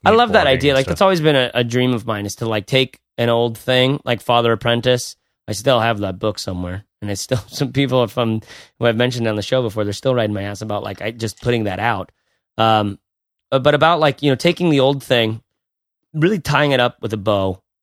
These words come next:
Speaker 1: and doing the work, doing the, the, the next twenty percent of work that it would take to actually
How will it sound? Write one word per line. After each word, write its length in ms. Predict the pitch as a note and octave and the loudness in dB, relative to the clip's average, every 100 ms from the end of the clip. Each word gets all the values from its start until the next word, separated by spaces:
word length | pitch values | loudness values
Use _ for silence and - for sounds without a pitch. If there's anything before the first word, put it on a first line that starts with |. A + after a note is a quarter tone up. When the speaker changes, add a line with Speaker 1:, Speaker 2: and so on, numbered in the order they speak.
| _ A2+ | _ -6
Speaker 1:
and 120 | G#2 | 0
doing 240 | C#3 E3+ | 4 4
the 80 | C#3+ | 4
work, 200 | B2+ C3 | 2 0
doing 200 | C#3+ D3+ | 2 4
the, 160 | B2+ B2+ | 2 2
the, 340 | C3+ B2 A#2 - | 2 2 2 0
the 100 | A#2+ | 2
next 300 | D3 - - | 2 -2 -4
twenty 240 | E3 F3 | 0 2
percent 280 | F#3 - D3 | 2 4 2
of 60 | |
work 220 | B2+ B2+ - | 4 2 0
that 120 | A#2+ | -6
it 80 | A#2+ | -6
would 120 | A2 | -6
take 240 | A2 G#2 - | -4 -4 -4
to 140 | G2+ | -6
actually 460 | G#2+ - G#2+ G2+ | -6 -4 -2 -2